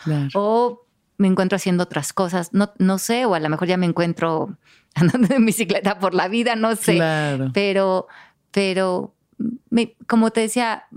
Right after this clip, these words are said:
Speaker 2: mucho más comprometida con vivir en paz, lo que, lo que venga para vivir, que
Speaker 1: Ujú.
Speaker 2: no sé, no sé si va a ser servir a alguien como en ese momento, por ejemplo, ajena, que pude servirlo en ese acompañamiento.
Speaker 1: Ujú.
Speaker 2: No sé qué,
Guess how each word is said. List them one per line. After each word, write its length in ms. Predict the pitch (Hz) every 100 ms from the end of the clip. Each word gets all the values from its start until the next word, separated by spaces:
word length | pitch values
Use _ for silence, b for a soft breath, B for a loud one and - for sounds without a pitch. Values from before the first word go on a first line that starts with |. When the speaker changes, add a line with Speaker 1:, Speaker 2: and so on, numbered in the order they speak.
| - - -
Speaker 2:
mucho 480 | 208 226 262 - 262
más 220 | 226 196
comprometida 760 | 202 185 165 160 170 170 170 -
con 400 | 160 151 156 -
vivir 280 | 165 190 185
en 120 | 185
paz, 360 | 139 143 -
lo 120 | 160 151
que, 280 | 143 - -
lo 160 | 156
que 80 | -
venga 380 | 160 151 151 - _ 170
para 220 | 170 -
vivir, 440 | - 160 156 143 139
que 240 | 143 135
Speaker 1:
Ujú. 120 | 135 135 135 B B B B _ -
Speaker 2:
no 240 | 180 165
sé, 200 | 165 160 156
no 140 | 160
sé 120 | 180
si 140 | 170 160
va 80 | 160
a 40 |
ser 200 | 175 151 - _ _
servir 440 | - 170 156 175 165
a 200 | 160 160
alguien 420 | 156 160 160 151
como 540 | - 147 147 143 151
en 80 | 147
ese 180 | 143 156
momento, 480 | 147 147 139 143 -
por 140 | -
ejemplo, 320 | - 139 -
ajena, 400 | - - 160 156
que 220 | - - - _ -
pude 220 | 160 151
servirlo 500 | - - 156 156 156
en 120 | 147 -
ese 180 | -
acompañamiento. 760 | - 139 143 139 175 170 160 165
Speaker 1:
Ujú. 100 | 165 156 156
Speaker 2:
No 100 | 240
sé 240 | - 277
qué, 280 | 269 233 -